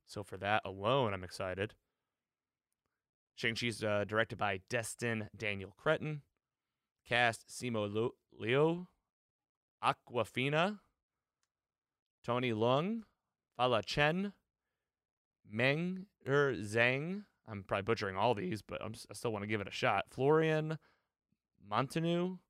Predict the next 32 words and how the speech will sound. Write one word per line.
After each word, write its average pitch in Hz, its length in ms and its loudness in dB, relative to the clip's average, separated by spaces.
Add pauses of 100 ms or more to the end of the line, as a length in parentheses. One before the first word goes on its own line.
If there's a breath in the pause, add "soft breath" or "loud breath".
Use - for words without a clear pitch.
(340)
Ronnie 127 360 4
Chang, 143 580 0 (320)
and 104 80 -8
Michelle 120 440 0
Yeoh. 113 420 -2 (880)
And 110 80 -2
again, 123 220 4
this 117 100 0
is 110 60 -8
Marvel 120 200 2
Studios. 120 640 0
This 131 160 -6
one's 160 100 -10
coming 139 220 -4
out - 80 -6
July 101 320 -2
ninth. 92 460 -12 (1080)
So - 120 -14
a 95 40 -14
couple 120 240 -4
months 127 240 -2
after 131 160 -2
Black 127 300 2
Widow. 107 340 2 (720)
The 113 60 -2
main 139 240 0
thing 151 220 0
to 135 100 0
keep - 340 -6
in 104 140 -2
mind, 107 380 0
folks, - 680 -12